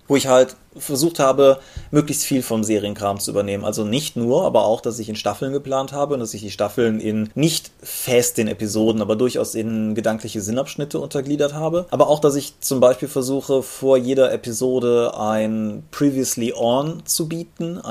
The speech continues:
einfach ein hübsch verpacktes dreißig Sekunden, was ist in den letzten Episoden passiert, ein Medley, um die Leute wieder drauf einzustimmen, was praktisch ist, weil es einerseits diesen, diesen Serienlook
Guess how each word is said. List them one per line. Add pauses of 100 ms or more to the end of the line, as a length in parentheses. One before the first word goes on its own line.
einfach
ein
hübsch
verpacktes
dreißig
Sekunden,
was
ist
in
den
letzten
Episoden
passiert,
ein
Medley,
um
die
Leute
wieder
drauf
einzustimmen, (260)
was (160)
praktisch
ist,
weil
es
einerseits
diesen,
diesen
Serienlook